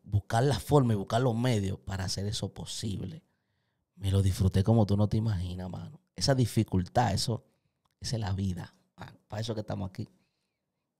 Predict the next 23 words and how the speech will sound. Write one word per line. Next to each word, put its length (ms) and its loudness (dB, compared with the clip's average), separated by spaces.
Pa-, 220 -4
pa 100 4
experimentar 640 0
eso. 260 -6
Porque 320 2
de 100 6
donde 320 6
viene 280 6
nuestra 500 10
alma, 300 4
de 120 -2
donde 300 2
nuestra 300 8
alma 220 8
viene, 400 4
no 120 -4
hay 100 0
nada 160 0
de 200 2
esto. 400 2
No 140 -10
hay 100 -2
dificultad. 1040 -4